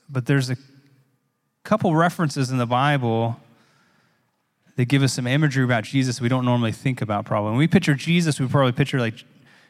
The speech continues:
Jesus on his earthly life here, looking like, you know, a carpenter or a rabbi in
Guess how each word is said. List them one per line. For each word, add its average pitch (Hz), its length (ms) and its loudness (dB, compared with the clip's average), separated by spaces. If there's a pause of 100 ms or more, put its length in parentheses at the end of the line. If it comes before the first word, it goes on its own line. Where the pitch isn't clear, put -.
Jesus 139 360 0
on 123 100 -4
his 117 140 -4
earthly 135 300 -2
life 120 360 -2
here, 127 580 -2
looking 123 340 0
like, 117 320 -6 (760)
you 120 120 -6
know, 110 100 0
a 107 60 -2
carpenter 123 580 0
or 107 200 -4
a - 20 -4
rabbi 113 640 -2
in 110 380 -10